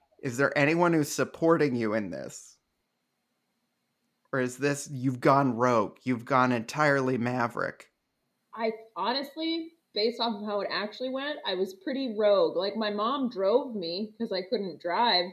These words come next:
Speaker 2: But other than that, I, I, I went there on, by myself. <laughs>
Speaker 1: Was your mom supportive, or she was just like,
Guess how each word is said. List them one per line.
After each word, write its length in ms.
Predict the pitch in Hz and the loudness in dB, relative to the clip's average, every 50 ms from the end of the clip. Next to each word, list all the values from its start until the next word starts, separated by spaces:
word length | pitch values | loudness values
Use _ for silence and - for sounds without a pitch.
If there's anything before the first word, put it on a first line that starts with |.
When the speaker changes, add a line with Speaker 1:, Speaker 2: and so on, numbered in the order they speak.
| - _ - | -8 _ -8
Speaker 2:
But 120 | 185 160 | -6 -4
other 280 | 151 180 185 220 233 226 | -4 -2 0 0 0 0
than 200 | 220 247 247 262 | 0 -2 -2 -2
that, 320 | 277 262 247 208 202 - - - - | -2 -2 -2 -2 -2 -4 -8 -10 -8
I, 560 | 156 175 185 190 190 180 190 196 196 185 175 175 - 160 170 | -6 -2 -2 0 0 0 0 0 0 -2 -2 -6 -6 -6 -4
I, 200 | 185 175 175 175 160 - | -2 -2 -2 -4 -4 -4
I 180 | 185 196 196 196 | -2 -2 0 2
went 240 | 233 233 233 233 240 | 2 0 0 0 -2
there 180 | 240 240 240 | -2 0 0
on, 300 | 233 220 220 214 202 - | 0 0 -2 -2 -4 -6
by 220 | 185 - 180 202 220 | -10 -4 -2 -2 0
myself. 540 | 220 202 196 - - - - 156 147 - - _ _ _ _ - 554 571 - - _ _ _ _ _ - | 0 -2 -4 -6 -6 -4 -4 -4 -4 -8 -14 _ _ _ _ -8 -8 -8 -8 -12 _ _ _ _ _ -10
<laughs> 120 | 254 233 - _ _ _ _ _ _ - - - - _ _ | -10 -10 -10 _ _ _ _ _ _ -20 -20 -20 -20 _ _
Speaker 1:
Was 180 | - 151 147 139 | 2 2 4 4
your 100 | 165 160 | 4 4
mom 380 | 143 127 120 123 127 143 165 170 | 6 8 8 8 8 8 6 4
supportive, 580 | - 214 - - 196 185 214 254 262 247 - | 0 -4 0 4 4 6 6 6 4 4 2
or 100 | 175 147 | 0 0
she 160 | 139 - 156 | 0 0 0
was 240 | 151 151 143 131 131 | 2 2 2 0 -2
just 280 | - 139 135 139 - - | -4 -4 -4 -4 0 2
like, 300 | 123 117 113 113 - | 2 2 2 0 -6